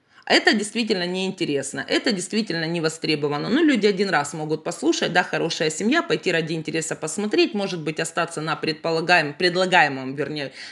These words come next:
канале, и на этом до свидания. Естественно, обзорщики держатся именно на фриках. Не будет фриков, не будет обзорщиков. И это стопроцентный факт.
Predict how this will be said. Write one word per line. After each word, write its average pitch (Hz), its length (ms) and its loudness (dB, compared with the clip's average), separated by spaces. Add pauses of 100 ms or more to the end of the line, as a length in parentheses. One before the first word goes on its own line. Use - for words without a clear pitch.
(100)
канале, 302 380 2
и 196 200 -4
на 156 200 -2
этом 175 300 -4
до 156 160 -4
свидания. 143 580 -2 (200)
Естественно, 180 680 0
обзорщики 214 640 0
держатся 175 680 0
именно 180 640 -2
на 175 120 -2
фриках. 165 540 -2
Не 180 100 -2
будет 170 360 0
фриков, 320 480 0
не 170 140 -4
будет 175 500 -2
обзорщиков. 151 800 -4
И - 100 0
это 196 320 0
стопроцентный 160 960 -4
факт. 135 360 -4